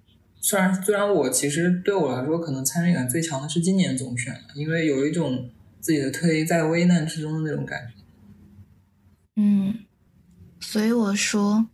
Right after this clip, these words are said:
Speaker 2: 就今年总选，今年的夏天就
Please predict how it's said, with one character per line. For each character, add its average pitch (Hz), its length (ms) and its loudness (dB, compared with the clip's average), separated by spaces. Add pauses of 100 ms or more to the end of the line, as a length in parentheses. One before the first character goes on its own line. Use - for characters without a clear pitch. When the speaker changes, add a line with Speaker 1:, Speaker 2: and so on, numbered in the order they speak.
(240)
Speaker 2:
就 220 300 0
今 240 260 0
年 202 300 2
总 190 240 2
选， - 460 0 (160)
今 254 160 -2
年 233 120 4
的 208 120 2
夏 220 200 0
天 208 280 2
就 208 400 0